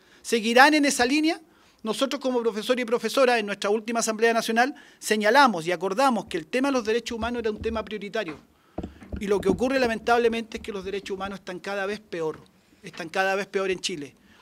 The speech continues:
Los derechos humanos no se están respetando, los derechos humanos se están violando de manera brutal por parte de agentes del Estado con el apoyo del gobierno. La renuncia del general Rosas es lo mínimo. Los que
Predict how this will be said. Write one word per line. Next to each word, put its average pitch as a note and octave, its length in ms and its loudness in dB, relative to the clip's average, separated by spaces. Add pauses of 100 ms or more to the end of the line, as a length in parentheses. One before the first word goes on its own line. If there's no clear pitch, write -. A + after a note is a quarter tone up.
Los F3+ 120 -8
derechos F#3+ 340 -2
humanos F#3+ 260 -4
no F#3 60 -10
se F3+ 100 -8
están G3 240 -6
respetando, F#3+ 540 -2
los D#3+ 120 -6
derechos F#3 320 -6
humanos F#3 240 -8
se F#3 60 -12
están F3+ 240 -12
violando F#3 400 -6
de F3+ 80 -8
manera F3+ 400 -6
brutal F3 560 -2 (340)
por E3+ 140 -8
parte F3+ 340 -2
de F3+ 60 -2
agentes F3+ 340 -6
del F3 120 -6
Estado G3 440 -2 (220)
con G3+ 160 -2
el F#3+ 140 4
apoyo G#3+ 400 4
del A3 100 2
gobierno. G3+ 400 2
La F3+ 140 0
renuncia A3+ 460 2
del A3+ 80 0
general A3 360 2
Rosas A3 340 0
es A3 160 -2
lo A3 140 2
mínimo. G#3+ 480 0 (360)
Los G#3+ 160 0
que A3 540 6